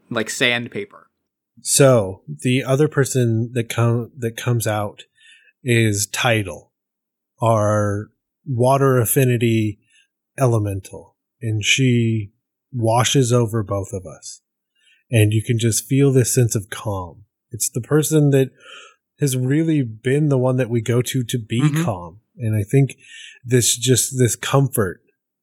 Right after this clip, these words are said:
Speaker 2: like I said, just
Speaker 1: Mm-hmm.
Speaker 2: washes over us. And I also love the idea that, you know, and because it's tidal and because it's water, you see quite possibly one of the most rare things,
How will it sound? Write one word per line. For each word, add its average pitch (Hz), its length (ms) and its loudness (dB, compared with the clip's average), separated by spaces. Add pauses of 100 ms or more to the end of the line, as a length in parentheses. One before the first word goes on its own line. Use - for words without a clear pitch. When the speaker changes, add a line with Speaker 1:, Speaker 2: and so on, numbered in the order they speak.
(1900)
Speaker 2:
like 143 220 2
I 120 60 4
said, 110 180 2
just 147 160 0
Speaker 1:
Mm-hmm. 104 120 0
Speaker 2:
washes 110 460 0
over 104 320 -2
us. 98 240 -12
And 117 360 -4 (880)
I 143 80 0
also 147 280 2
love 127 240 2
the 123 140 4
idea 117 460 2
that, 120 100 0
you 120 120 -2
know, 113 60 0
and 107 120 -2
because 107 300 -2
it's 107 180 -8
tidal 113 400 -2
and 107 100 0
because 107 300 0
it's 104 160 -4
water, 98 540 -6 (540)
you 127 260 2
see 131 480 2 (460)
quite 131 260 2
possibly 120 460 0
one 117 200 2
of 101 120 -4
the 113 60 0
most 113 280 -2
rare 110 300 0
things, 98 540 -6